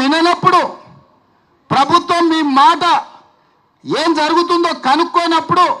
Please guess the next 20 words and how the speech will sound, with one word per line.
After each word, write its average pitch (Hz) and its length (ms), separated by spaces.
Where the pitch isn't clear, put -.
మీరు 311 280
నిరసన 311 360
తెలపొచ్చు, 302 460
ధర్నా 277 300
చేయొచ్చు, 302 340
రాస్తా 285 300
రోకో 285 260
చేయొచ్చు. 247 340
కానీ 320 180
ప్రభుత్వమే 339 680
మీ 285 80
దగ్గర 277 220
ఉండి 226 200
ప్రభుత్వం 220 440
వింటున్నప్పుడు, 269 680
ప్రజాపాలన 262 800
జరుగుతున్నప్పుడు, 262 760
ప్రజాభవన్లో 294 920
ప్రజల 226 320
సమస్యల్ని 277 540